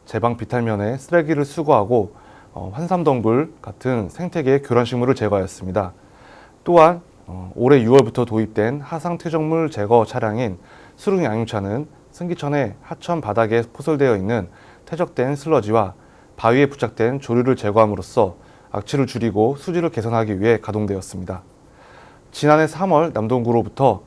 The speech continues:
시설물 관리권을 이어받은 승기천은 자전거 도로와 산책로가 잘 정비되어 있어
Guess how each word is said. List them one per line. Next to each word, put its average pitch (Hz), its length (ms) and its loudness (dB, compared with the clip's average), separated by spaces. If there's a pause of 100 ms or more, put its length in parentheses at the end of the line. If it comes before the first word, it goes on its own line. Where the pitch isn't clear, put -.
(120)
시설물 170 380 -4
관리권을 110 500 0
이어받은 107 420 0
승기천은 127 560 -6 (400)
자전거 120 360 0
도로와 107 420 2
산책로가 147 480 0
잘 110 160 -2
정비되어 101 420 -2
있어 95 400 -2